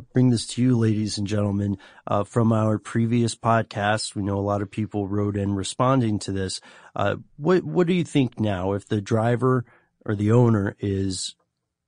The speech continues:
paying for two parking spots? Uh, should they,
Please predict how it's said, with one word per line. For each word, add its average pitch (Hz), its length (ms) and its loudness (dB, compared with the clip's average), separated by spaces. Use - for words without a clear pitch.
paying 131 400 2
for 101 460 -2
two 117 280 0
parking 101 400 0
spots? - 560 -4
Uh, 90 200 -2
should 98 260 -4
they, 95 460 -4